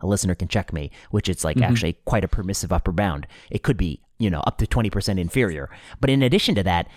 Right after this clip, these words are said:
Speaker 1: they have quality of life scores that they say support their drug product. But the problem with
Speaker 2: Mm-hmm.
Speaker 1: the quality of life scores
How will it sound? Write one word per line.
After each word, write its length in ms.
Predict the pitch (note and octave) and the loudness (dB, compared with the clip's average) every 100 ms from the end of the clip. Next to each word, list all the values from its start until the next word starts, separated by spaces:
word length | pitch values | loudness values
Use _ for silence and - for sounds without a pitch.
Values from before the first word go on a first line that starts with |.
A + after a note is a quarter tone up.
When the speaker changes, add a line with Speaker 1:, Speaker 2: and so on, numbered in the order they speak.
| - | -2
Speaker 1:
they 80 | A#2+ | 0
have 140 | B2 | 2
quality 280 | - D3+ D3 | 2 4 4
of 100 | F#2 | 2
life 180 | G#2 A2 | 2 2
scores 380 | - G#2 F2 | 2 2 2
that 160 | G2+ G2 | 0 0
they 80 | G2+ | 0
say 200 | - G2+ | 0 0
support 380 | - - A2+ - | 0 2 0 0
their 120 | F2+ | -2
drug 280 | F#2+ G2 - | 0 0 0
product. 400 | F#2 D2+ C2+ - - - | -2 -2 -6 -14 -10 -4
But 100 | - | -2
the 60 | |
problem 220 | - E3 | 4 4
with 40 | A#2+ | 4
Speaker 2:
Mm-hmm. 40 | |
Speaker 1:
the 40 | C3 | 4
quality 160 | B2 | 2
of 80 | G2+ | 2
life 180 | A#2 C#3 | 2 0
scores 460 | - F#2+ E2 E2 | 0 0 0 -2